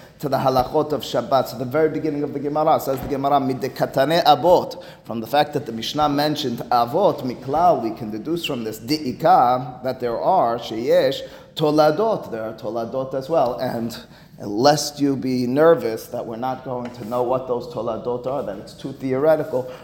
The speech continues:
right after we begin the initial discussion of this issue, the Gemara then goes into a long discussion detailing the Toladot of each of those, uh,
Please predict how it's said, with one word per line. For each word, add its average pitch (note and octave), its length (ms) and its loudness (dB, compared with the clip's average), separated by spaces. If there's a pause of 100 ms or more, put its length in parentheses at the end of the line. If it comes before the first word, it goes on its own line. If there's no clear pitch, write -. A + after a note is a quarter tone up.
(120)
right G#3 440 4
after F#3+ 360 4
we D#3+ 140 0
begin D#3 340 -4
the D#3+ 80 -2
initial F#3+ 840 0
discussion D#3 760 2
of D3 260 2
this E3+ 240 -2
issue, D#3 560 4 (300)
the C3+ 100 -6
Gemara C3 540 -2
then B2+ 240 -6
goes A#2+ 320 -6
into A#2 300 -10
a G2+ 100 -8
long E3 800 2
discussion C#3+ 760 -8
detailing C#3+ 600 -2
the A#2+ 80 -2
Toladot B2 680 -2 (240)
of B2+ 280 0
each F#3 240 -2
of C3 140 0
those, B2 360 2
uh, A2+ 340 0